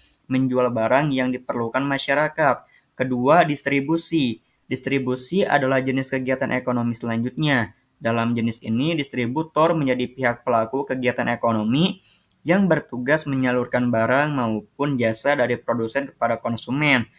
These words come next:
Terdapat tiga jenis distributor, yaitu grosir, retail, dan perantara. Kemudian yang ketiga yaitu konsumsi. Jenis kegiatan ekonomi yang terakhir adalah konsumsi.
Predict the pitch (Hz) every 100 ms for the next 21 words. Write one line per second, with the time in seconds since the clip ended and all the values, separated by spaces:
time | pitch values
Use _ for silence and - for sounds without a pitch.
0 | _ _ - 127 127 117 - - 147 151
1 | 156 151 _ 120 113 113 117 117 117 -
2 | - _ 120 117 139 139 127 110 110 -
3 | 117 113 107 - 156 196 220 _ _ 139
4 | 127 - 143 160 143 131 123 120 123 135
5 | 139 123 - _ _ _ _ - 127 127
6 | 123 131 160 147 - 120 135 165 127 127
7 | 160 160 135 131 143 151 - 160 127 107
8 | _ _ - 151 190 185 143 143 139 135
9 | 127 131 127 123 127 127 123 120 117 -
10 | 151 - 123 127 113 113 - 127 - 139
11 | 147 151 135 110